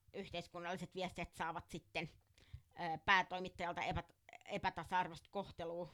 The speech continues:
kenties niin kutsutusti pärstäkertoimen perusteella.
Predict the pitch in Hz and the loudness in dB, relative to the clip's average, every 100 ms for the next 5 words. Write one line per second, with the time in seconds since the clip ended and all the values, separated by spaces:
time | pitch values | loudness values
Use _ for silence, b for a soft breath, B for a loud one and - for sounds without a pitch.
0 | - 185 185 170 - 180 165 - - - | -4 -2 -2 -4 -4 -6 -8 -12 -12 -6
1 | 202 - - - 170 - 180 - 175 - | -4 -6 -10 6 6 6 2 4 2 2
2 | 175 175 175 175 175 180 - 151 127 185 | -2 -2 -2 -2 -2 -6 -8 -2 0 2
3 | 196 | 2